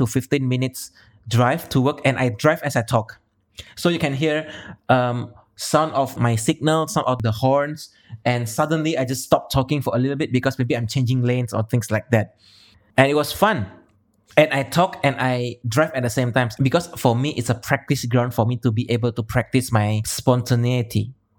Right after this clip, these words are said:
Okay. And it was picked up again, and someone said that it resonated with them. Actually, I learned this method from Russell Brunson, "Marketing in Your Car." It's the earliest edition of Marketing Secrets. I love that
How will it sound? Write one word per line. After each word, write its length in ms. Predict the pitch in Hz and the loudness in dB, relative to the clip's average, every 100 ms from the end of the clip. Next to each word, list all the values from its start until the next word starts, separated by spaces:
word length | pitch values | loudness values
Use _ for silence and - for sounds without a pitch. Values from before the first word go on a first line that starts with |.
| _ _ | _ _
Okay. 260 | - 113 113 - | 0 0 0 -2
And 140 | 131 139 | -2 2
it 60 | |
was 160 | 147 127 | 0 -2
picked 320 | - 165 - | -2 -2 2
up 100 | 143 120 | 0 2
again, 260 | 113 120 113 | 0 0 0
and 100 | 113 | -2
someone 260 | 127 131 123 | 0 -2 -2
said 180 | 127 | -2
that 160 | 117 113 | -2 0
it 140 | 131 120 | -2 2
resonated 400 | 127 113 120 101 | 0 0 -2 0
with 160 | 110 | 0
them. 160 | 113 98 - - 113 - | 0 0 -4 -14 -4 -2
Actually, 380 | 131 - 165 - | 0 0 0 0
I 100 | 127 | 0
learned 420 | 123 135 143 147 - _ | 2 0 -2 -10 -18 _
this 240 | 143 139 131 | 4 4 0
method 480 | 120 - 131 - | 0 2 0 0
from 260 | - 117 110 | 0 2 4
Russell 300 | 117 117 123 | 0 0 -2
Brunson, 560 | 104 113 110 131 156 - - | 2 0 2 -2 -4 -8 0
"Marketing 720 | 123 127 127 117 120 117 120 - | 2 2 -2 0 0 0 -8 -2
in 180 | 131 123 | 0 2
Your 160 | 107 | 0
Car." 500 | 110 - 110 98 92 - | -2 0 0 0 -6 -6
It's 160 | 123 - | -6 0
the 180 | 131 - | 0 2
earliest 260 | 139 135 - | -2 -2 -2
edition 320 | 123 123 123 - | 0 0 -2 -2
of 200 | 113 - - - - - | -2 -4 -20 -20 -20 2
Marketing 380 | 127 127 135 120 | 2 2 0 -2
Secrets. 640 | - 123 117 104 - - - | -2 0 0 0 -4 -14 -2
I 120 | 120 | 0
love 460 | 110 110 123 165 - | 2 2 2 0 -2
that 140 | 120 | -2